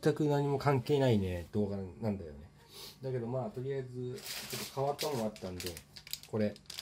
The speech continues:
もう今、結構、ね、妹たち食ってっから、あんま入ってないんだけど、なんか、バーベキュー用の巨大マシュマロ。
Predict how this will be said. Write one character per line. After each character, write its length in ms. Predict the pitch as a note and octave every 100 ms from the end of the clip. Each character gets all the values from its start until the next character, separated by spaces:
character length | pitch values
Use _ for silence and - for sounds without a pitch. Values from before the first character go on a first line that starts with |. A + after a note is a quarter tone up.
| A#2+
も 120 | A#2
う 20 |
今、 200 | A2+ F#2 -
結 160 | D#3 -
構、 80 | F#2+ E2+ - - - - - - - - - -
ね、 100 | A2+
妹 260 | A#2 C#3 -
た 100 | A2
ち 120 | -
食 60 | A2+
っ 20 |
て 160 | G#2+
っ 20 | G2+
か 160 | -
ら、 60 | E2 D#2 - - - - - - - A#2
あ 60 |
ん 20 |
ま 80 | A#2
入 140 | A#2+ B2+
っ 20 |
て 120 | -
な 60 | G2+
い 40 |
ん 20 |
だ 60 | E2+
け 80 | E2+
ど、 120 | E2+
な 80 | F2+
ん 20 |
か、 80 | G2 F2+
バ 180 | A2+ D3
ー 40 |
ベ 80 | D3+
キ 160 | B2+ D3+
ュ 80 |
ー 20 | C#3+
用 240 | C#3 C3
の 300 | B2 A#2 A#2 - - - - - - - - - - - - - - - - - - - - - - - - - -
巨 100 | C#3+
大 160 | D3 D3
マ 140 | C3+
シ 100 | A#2+
ュ 40 |
マ 40 |
ロ。 20 | G#2+